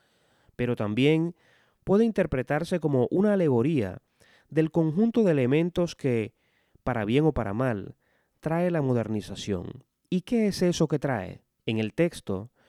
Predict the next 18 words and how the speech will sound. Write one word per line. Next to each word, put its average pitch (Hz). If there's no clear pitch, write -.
la 175
modernización 185
trae 196
consigo 190
un 180
proceso 170
de 151
transformación 120
total 143
de 131
la 127
sociedad 127
piurana. 107
Leemos, 123
por 113
ejemplo, 143
lo 113
siguiente. 92